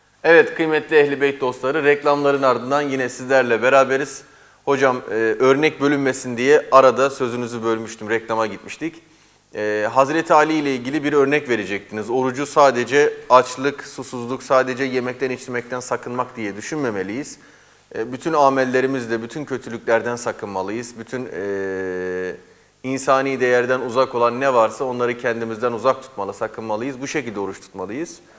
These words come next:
Buna bir örnek veriyordunuz Hazreti Ali'den. Hazreti Ali gibi oruç tutmalıyız dediniz.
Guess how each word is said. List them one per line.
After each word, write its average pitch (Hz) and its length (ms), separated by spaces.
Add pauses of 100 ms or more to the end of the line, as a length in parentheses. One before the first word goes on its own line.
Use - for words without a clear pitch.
(360)
Buna 180 420
bir 190 160
örnek 180 380
veriyordunuz 117 480
Hazreti 107 400
Ali'den. 92 420
Hazreti 139 380
Ali 147 280
gibi 127 160
oruç 107 280
tutmalıyız 98 500
dediniz. 98 440